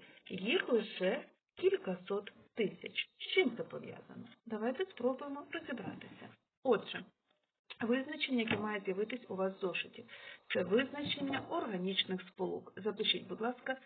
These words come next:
органічні сполуки. Це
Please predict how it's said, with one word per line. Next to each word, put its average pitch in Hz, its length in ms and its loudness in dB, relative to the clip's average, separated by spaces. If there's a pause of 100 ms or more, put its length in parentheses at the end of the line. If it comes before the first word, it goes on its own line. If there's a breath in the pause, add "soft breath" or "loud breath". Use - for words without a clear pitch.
(320 loud breath)
органічні 220 880 4
сполуки. 190 680 0 (1500 loud breath)
Це 381 240 4